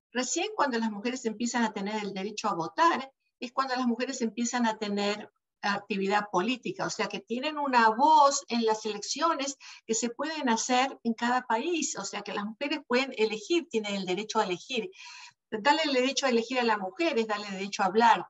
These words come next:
del-, darle el derecho a s-, a ser persona, porque hasta ese momento la mujer no era persona, sino que era sombra, ¿sí?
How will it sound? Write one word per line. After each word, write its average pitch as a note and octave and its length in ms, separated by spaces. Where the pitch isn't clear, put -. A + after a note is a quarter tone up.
del-, G3+ 280
darle A3 400
el F#3+ 120
derecho G#3 400
a F#3 100
s-, - 220
a F#3 100
ser D4+ 480
persona, A3+ 640
porque G#3+ 240
hasta B3 260
ese F4 260
momento A#3 500
la G3+ 120
mujer A3+ 380
no G3+ 300
era E4 320
persona, A#3 640
sino G#3 340
que A3 100
era A3 240
sombra, A3+ 600
¿sí? E4 260